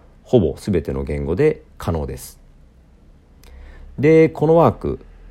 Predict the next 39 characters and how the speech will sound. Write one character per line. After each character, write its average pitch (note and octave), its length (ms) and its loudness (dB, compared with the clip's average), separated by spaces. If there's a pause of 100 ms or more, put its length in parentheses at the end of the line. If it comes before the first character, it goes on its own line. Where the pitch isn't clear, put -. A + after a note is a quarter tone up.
そ B2+ 140 -4
し C3 60 -6
て D3+ 100 2
続 C#3+ 260 -4
く D#3+ 380 0
七 D3 340 2
ビ D#3 320 0
ー - 60 -6
と F2+ 300 0
七 G2+ 340 0
シ C#3 340 -4
ー G#2+ 60 2
の D#2 160 -2
ワ A2+ 180 4
ー - 20 -12
ク D2+ 120 -6
を C#2 80 -4
行 F2+ 140 -4 (140)
う D#2 60 -2
際、 C2 300 -8 (600)
必 B2+ 200 -2 (260)
ず F3 140 -2
や D#3+ 140 4
っ - 20 0
て E3 240 -4
ほ D#3 160 -2
し D3+ 180 -4
い G2 60 -2
こ E2 100 -4
と C#2 160 -6
が、 F2+ 380 0 (420)
記 - 220 -2
録 D#3+ 340 0
す C#3 240 -4
る C3 140 0
こ B2 180 -2
と G2 220 0
で B1+ 100 -8
す。 - 320 -18